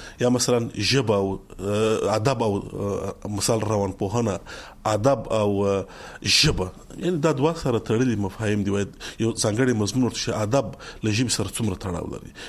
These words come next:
ژبه له ادب سره څومره تړاو لري. داسې مضامین نه لرو. غټه بدبختي به دلته دا ده چې زموږ لیسانس، ماسټري او دکتورا په ټولو کې عمومیات لوستل کېږي. چې دا ډېر غټ، اه، اه، اوسنۍ نړۍ، اوسني حالات، اوسني شرایطو کې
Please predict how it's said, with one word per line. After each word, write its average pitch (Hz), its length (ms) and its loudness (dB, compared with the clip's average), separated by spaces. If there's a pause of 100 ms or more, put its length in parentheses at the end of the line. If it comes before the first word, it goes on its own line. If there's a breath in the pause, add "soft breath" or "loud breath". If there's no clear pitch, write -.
(120)
ژبه 123 280 4
له 101 100 2
ادب 104 200 0
سره 95 180 -2
څومره 101 320 -2 (100)
تړاو 95 300 -2
لري. 90 160 -10 (400 loud breath)
داسې 156 180 4
مضامین 127 540 2
نه 143 80 4
لرو. 92 260 0 (540 loud breath)
غټه - 320 0
بدبختي 147 460 2
به 170 120 4
دلته 165 280 0
دا 175 160 4
ده 175 80 2
چې 156 220 2 (340 loud breath)
زموږ 160 480 0
لیسانس، 151 960 2
ماسټري 131 920 0
او 110 240 0
دکتورا 120 540 0
په 117 160 -4
ټولو 202 240 0
کې - 120 -4
عمومیات 127 400 0
لوستل 104 240 -4
کېږي. 90 360 -6
چې - 60 -8
دا 151 80 0
ډېر 156 200 0 (120)
غټ، 156 180 -2
اه، 120 260 4 (480 loud breath)
اه، 110 380 0
اوسنۍ 135 680 4 (100)
نړۍ، 156 400 4
اوسني 120 320 2
حالات، 135 400 2
اوسني 135 260 0
شرایطو 143 380 0
کې 127 160 0